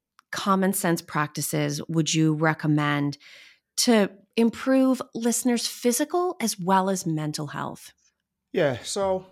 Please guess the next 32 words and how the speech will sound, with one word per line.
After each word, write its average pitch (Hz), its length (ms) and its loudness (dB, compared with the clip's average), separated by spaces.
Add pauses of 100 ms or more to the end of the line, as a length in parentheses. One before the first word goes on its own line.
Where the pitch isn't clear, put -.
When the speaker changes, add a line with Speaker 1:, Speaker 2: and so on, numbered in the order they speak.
(580)
Speaker 2:
well, 151 100 4
if 135 80 0
we 151 60 4
wanna, 151 360 6
you 113 100 -4
know, 107 100 2
tie 98 400 0
this 95 320 -2
into 92 260 -4
business 85 480 -2
too, 87 260 -2
right? 82 280 -2
Just, - 240 -16
like, 82 180 -8
taking 90 240 -8
a 82 80 -12
step 82 300 -10
back, 90 280 -2
like, 92 180 -8 (540)
there's 131 200 4
fad 98 360 2
diets 120 480 2
and 135 120 0
there's 131 280 -2
trending 127 580 0
leadership 143 520 0
books. - 360 -6
And 110 140 -2
so 117 420 2 (180)
to 127 140 -2
me, 131 480 2 (520)
they're, 123 280 6